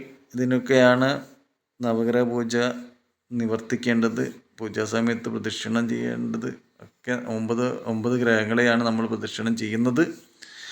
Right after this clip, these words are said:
ആ ഗ്രഹങ്ങളുടെ ആയിരിക്കുന്ന എല്ലാവിധ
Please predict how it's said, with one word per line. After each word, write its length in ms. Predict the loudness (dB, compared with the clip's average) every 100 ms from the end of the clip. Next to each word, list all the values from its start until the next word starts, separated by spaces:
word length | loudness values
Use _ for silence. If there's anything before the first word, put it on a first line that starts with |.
| -18 -16 -6
ആ 120 | -2
ഗ്രഹങ്ങളുടെ 800 | -2 0 0 -2 -2 0 2 2
ആയിരിക്കുന്ന 580 | 4 4 2 0 0 2 2
എല്ലാവിധ 1000 | 0 -2 2 8 10 10 10 8 6 6